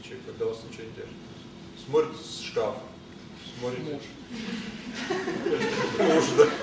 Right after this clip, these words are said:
Шкаф завтра выкинут. Через это все.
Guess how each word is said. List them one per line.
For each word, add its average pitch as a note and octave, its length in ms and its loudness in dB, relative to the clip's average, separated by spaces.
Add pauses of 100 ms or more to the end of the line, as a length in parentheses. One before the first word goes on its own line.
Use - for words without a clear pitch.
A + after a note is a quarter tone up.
(2750)
Шкаф - 340 8
завтра C#3 300 6
выкинут. A#2+ 360 0 (3500)
Через D#3+ 280 2
это D#3+ 280 8
все. - 180 -6